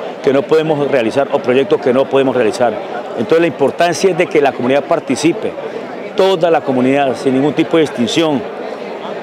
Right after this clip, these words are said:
líderes, presidentes de junta, ediles, concejales, afrodescendientes,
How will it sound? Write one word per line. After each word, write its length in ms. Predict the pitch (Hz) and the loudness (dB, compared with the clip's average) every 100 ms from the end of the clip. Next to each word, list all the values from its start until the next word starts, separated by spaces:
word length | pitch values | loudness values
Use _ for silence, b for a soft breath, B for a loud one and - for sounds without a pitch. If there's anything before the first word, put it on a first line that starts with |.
| - - - - 147 | -10 -12 -12 -6 0
líderes, 600 | 202 170 143 110 - - - - - | 2 4 4 2 -2 -8 -10 -8 -2
presidentes 580 | 131 156 160 170 - 175 | 0 2 2 2 0 2
de 80 | 147 | 2
junta, 480 | 160 185 - 120 92 - - - - | 2 -2 -2 -4 -4 -8 -10 -10 0
ediles, 600 | 170 151 214 196 156 127 | 2 4 2 2 2 0
concejales, 880 | - 151 165 147 175 196 170 120 - B B B - | -2 -2 2 2 2 2 2 0 -2 B B B 0
afrodescendientes, 1200 | 156 151 165 151 151 131 175 190 - 139 110 | 0 2 2 4 2 4 2 2 0 0 0